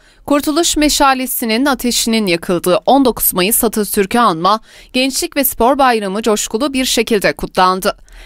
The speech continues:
Eski Ramazanları aratmayan Tekkeköy Ramazan Sokağı'nda Kur'an-ı Kerim tilaveti, tasavvuf ve ilahi konserleri, sema gösterileri, şiir dinletileri, tiyatro gösterileri, dini sohbetlerin yanı sıra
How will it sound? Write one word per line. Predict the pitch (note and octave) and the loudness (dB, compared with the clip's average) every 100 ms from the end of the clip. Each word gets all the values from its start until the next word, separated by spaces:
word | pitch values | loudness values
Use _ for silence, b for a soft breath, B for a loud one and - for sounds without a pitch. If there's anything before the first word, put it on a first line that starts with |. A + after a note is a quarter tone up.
| b | b
Eski | B3+ C#4+ - | -2 0 2
Ramazanları | E4+ D#4 D#4 D4+ C#4+ C#4+ D4 | 2 2 2 2 4 2 4
aratmayan | C#4 C4 - A#3+ A3+ C4 | 4 2 -2 0 0 0
Tekkeköy | C4+ B3+ C4 B3+ A3 F#3 | -2 -2 -2 2 0 0
Ramazan | F#3+ F#3 A3 F#3 | 0 0 2 2
Sokağı'nda | - B3 A3 F3 E3+ G#3+ B3+ b b - | 2 0 2 0 2 0 0 b b -4
Kur'an-ı | D#4 D#4 D#4 | 2 2 0
Kerim | D#4 D4+ D4+ | -4 -2 -2
tilaveti, | C#4 A3+ F#3+ E3+ - C#4 | 2 2 2 -2 -6 -6
tasavvuf | C#4+ G#3+ - G#3+ F#3 C4 - | -4 -4 0 2 2 -2 -4
ve | C4 | -2
ilahi | A3+ G#3+ A#3 C#4+ | 2 2 0 -2
konserleri, | B3+ F#3+ - F3 D#3+ D#3+ A3+ C#4 | -2 -2 0 0 0 -2 -2 0
sema | G3+ F3 F#3 | -2 0 2
gösterileri, | - B3 - E3+ D3+ C#3+ G#3+ | 2 0 0 -2 -2 -2 0
şiir | B3+ A#3 C4+ D4+ | -2 0 -2 0
dinletileri, | C4+ F#3 E3 - C#3+ A3 C#4 B B - | -2 -2 -4 -4 -2 0 -2 B B -2
tiyatro | C#4+ E4+ E4+ D#4 | 0 0 -2 -4
gösterileri, | C#4 C4+ C4 A3+ G3 F#3 B3 | -4 -2 -4 -2 -2 0 -2
dini | A#3+ G#3+ D4+ | -2 0 0
sohbetlerin | - C#4 - B3+ A#3+ A3+ G#3 | 2 0 0 -2 0 0 0
yanı | F3 F3+ | -2 -2
sıra | - F#3+ A3 | 0 2 2